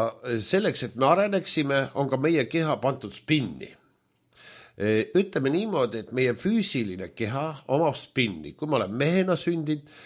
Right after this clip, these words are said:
siis meie keha omab valguspinni. Kui me oleme sündinud naisena, siis meie keha omab energiaspinni. Aga vaadake, inimene on selline olend, kellel on sisemaailm.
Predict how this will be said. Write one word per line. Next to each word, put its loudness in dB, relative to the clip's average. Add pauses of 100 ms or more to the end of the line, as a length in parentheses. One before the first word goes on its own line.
(120)
siis -6
meie 2 (100)
keha 4 (320)
omab 2 (340)
valguspinni. -2
Kui -4
me -4
oleme -6
sündinud -2
naisena, -2 (280)
siis -10
meie 0
keha 4 (160)
omab 2
energiaspinni. -2 (720)
Aga 2
vaadake, 2 (640)
inimene 2
on -6
selline 0
olend, 0 (180)
kellel 0
on -2
sisemaailm. -4